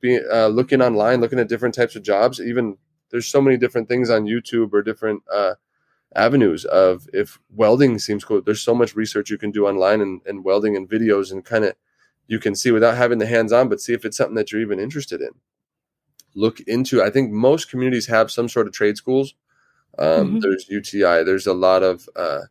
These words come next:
Speaker 1: uh, Wyotech, there's a lot of, uh, trade schools out there. I know on the East Coast in Florida, I know there's a, there's a few. Um, look into them. It's really just about doing research and go do a site visit, go check stuff out. It's, uh,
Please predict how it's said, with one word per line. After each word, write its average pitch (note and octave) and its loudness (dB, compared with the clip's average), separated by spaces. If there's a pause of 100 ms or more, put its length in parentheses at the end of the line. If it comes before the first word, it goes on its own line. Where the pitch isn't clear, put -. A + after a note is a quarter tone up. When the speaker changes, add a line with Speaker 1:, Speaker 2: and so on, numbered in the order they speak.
(640)
Speaker 1:
uh, E2+ 0
Wyotech, F#2 2
there's G2+ -4
a G#2+ 0
lot F2+ 2
of, F#2 -4 (160)
uh, - -6
trade G#2 -4
schools G2+ -2
out F2 -2
there. G2 0
I F2 0
know G#2+ 4
on G2+ 2
the G2+ 0
East G#2 -6
Coast G2 -4
in F2+ -10
Florida, F#2+ 0
I F2+ -2
know F#2+ -2
there's F#2+ -4
a, F#2 -6
there's F#2+ -6
a F#2 -10
few. G2 -6 (460)
Um, F2+ 2 (460)
look A#2 0
into C#3+ 4
them. F2 2 (140)
It's - -8
really B2 4
just A2+ -4
about A2+ 4
doing A2+ 0
research G2+ -4 (120)
and G2 -6 (400)
go G#2+ 2
do B2 4
a B2+ 2
site B2+ 2
visit, F#2+ -6
go G#2 -4
check A2+ -6
stuff - -4
out. A2 -4 (140)
It's, - -14
uh, E2+ -6